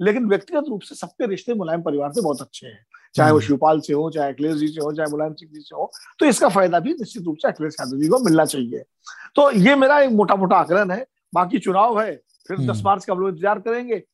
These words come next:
Speaker 1: करहल के
Speaker 2: बिल्कुल।
Speaker 1: मतदाता की ये कोशिश जरूर है कि
Speaker 2: हाँ।
Speaker 1: अगर वो अखिलेश यादव के पक्ष में मतदान करता है, तो वो
Speaker 2: हाँ।
Speaker 1: ज्यादा से ज्यादा, बड़ी से बड़ी लीड से उनको जिताने की कोशिश में है,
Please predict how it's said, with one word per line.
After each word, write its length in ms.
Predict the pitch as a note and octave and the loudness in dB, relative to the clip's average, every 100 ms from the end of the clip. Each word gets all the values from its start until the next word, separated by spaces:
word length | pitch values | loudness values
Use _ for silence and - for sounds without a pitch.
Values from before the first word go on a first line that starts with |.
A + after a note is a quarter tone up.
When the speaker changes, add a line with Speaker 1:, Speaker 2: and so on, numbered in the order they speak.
| _ _ _ _ - | _ _ _ _ -4
Speaker 1:
करहल 300 | F3+ G3 C4 | 0 2 2
के 60 | - | 0
Speaker 2:
बिल्कुल। 160 | A#3 | -2
Speaker 1:
मतदाता 360 | G3+ G#3 G#3 B3 | -2 -2 0 -2
की 160 | G3+ | -2
ये 60 | C4 | -6
कोशिश 340 | B3 F#3 G#3 | -6 -6 -6
जरूर 340 | F3 F3 F3 E3 | -6 -4 -2 -2
है 100 | C#4 _ _ _ - | -4 _ _ _ -2
कि 80 | |
Speaker 2:
हाँ। 80 | G3 | 0
Speaker 1:
अगर 140 | G#3 B3+ | 0 -2
वो 160 | B3+ | -2
अखिलेश 300 | F3 G#3 F#3+ | -2 -4 -4
यादव 220 | G3 G#3 | -6 -6
के 60 | G3+ | -8
पक्ष 260 | G3 E3+ G#3 | -10 -12 -8
में 80 | |
मतदान 340 | F3+ D3 F3 D#3 | -6 -2 -2 -2
करता 340 | D#3 C#3 D3 | -8 -6 -4
है, 140 | E3+ C#4+ _ _ - | -4 -6 _ _ -6
तो 60 | - | -2
वो 80 | C#4+ | 0
Speaker 2:
हाँ। 80 | |
Speaker 1:
ज्यादा 260 | G#3+ G#3+ A#3+ | 2 4 4
से 140 | G#3 | 2
ज्यादा, 220 | G3 F#3+ G3 | 0 0 0
बड़ी 260 | F#3 A3 | -2 -4
से 80 | F#3+ | -6
बड़ी 200 | F#3+ G3+ | -6 -8
लीड 200 | F3+ F3+ | -8 -10
से 140 | - | -4
उनको 180 | F#3 G3 | -2 -4
जिताने 380 | E3+ D#3+ C#3+ D3+ | -4 -2 -2 -4
की 520 | - _ _ - B3 | -10 _ _ -8 -6
कोशिश 420 | - D3+ - E3 | -2 -2 -2 -6
में 120 | D3+ C3+ | -6 -2
है, 160 | C#3 | -4